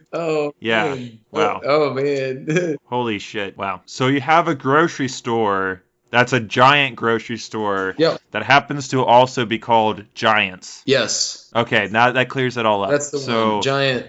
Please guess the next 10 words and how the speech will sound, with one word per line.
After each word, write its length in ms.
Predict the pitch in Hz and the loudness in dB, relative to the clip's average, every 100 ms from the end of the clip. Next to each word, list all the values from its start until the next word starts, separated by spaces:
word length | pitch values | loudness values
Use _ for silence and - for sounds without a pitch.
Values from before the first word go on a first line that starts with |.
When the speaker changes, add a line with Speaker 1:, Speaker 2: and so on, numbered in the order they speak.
| - - | -16 -6
Speaker 1:
Shoppers 540 | - 147 147 151 131 | -2 -2 -2 -2 -4
is 140 | 127 | -4
another, 440 | 120 113 120 107 107 | -6 -4 -4 -2 -4
but 140 | 107 | -4
I 60 | 107 | -4
think 240 | - 113 | -4 -6
that 240 | 110 95 - | -4 -6 -6
Speaker 2:
Okay. 340 | 113 107 95 92 - _ | -8 -6 -6 -10 -18 _
So 140 | 123 | 4
Speaker 1:
They're 220 | 123 - | 4 4